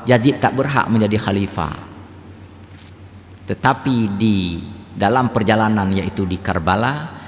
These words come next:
disergap, ditangkap, dibunuh oleh prajuritnya Yazid. Sedangkan menurut aliran Syiah, memang diundang oleh Yazid untuk pancingan,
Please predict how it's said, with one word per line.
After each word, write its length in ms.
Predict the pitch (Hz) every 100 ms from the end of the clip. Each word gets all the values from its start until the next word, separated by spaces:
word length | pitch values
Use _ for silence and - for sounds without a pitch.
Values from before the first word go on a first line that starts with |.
| -
disergap, 720 | 101 101 - 98 95 113 113 98
ditangkap, 720 | 90 95 90 92 95 - 92
dibunuh 640 | 85 95 92 85 80 - - - -
oleh 240 | 90 90 92
prajuritnya 960 | 85 76 82 87 95 - - 90 87 85 - - -
Yazid. 400 | - 73 73 71 - - - - -
Sedangkan 380 | - 120 156 160
menurut 300 | 131 120 123
aliran 320 | 110 110 104
Syiah, 400 | 104 - 95 117 165 - - - - - - - - - -
memang 260 | 131 151 151
diundang 880 | 143 180 185 170 143 123 120 117 - 123
oleh 180 | 123
Yazid 380 | 123 120 110 87 - - - - - - -
untuk 300 | 120 147 117
pancingan, 640 | 135 131 147 147 120 92